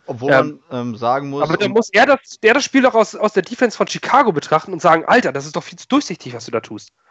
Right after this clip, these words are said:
Speaker 2: oder? Der muss sich doch hinstellen und sich sagen, „Jetzt achte ich mal, jetzt konzentriere ich mich nur darauf, was wäre ich, wenn ich Defensive Coordinator der Bears wäre.“ Und dann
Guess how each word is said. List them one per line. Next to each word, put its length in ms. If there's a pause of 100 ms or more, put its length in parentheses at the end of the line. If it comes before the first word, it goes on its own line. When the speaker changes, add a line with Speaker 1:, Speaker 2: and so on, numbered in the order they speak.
(140)
Speaker 2:
oder? 260 (400)
Der 100
muss 160
sich 80
doch 140
hinstellen 360
und 40
sich 140
sagen, 260 (200)
„Jetzt 160
achte 220
ich 80
mal, 260
jetzt 500
konzentriere 400
ich 40
mich 160
nur 100
darauf, 340
was 180
wäre 140
ich, 160
wenn 100
ich 100
Defensive 340
Coordinator 460
der 80
Bears 340
wäre.“ 200 (460)
Und 120
dann 180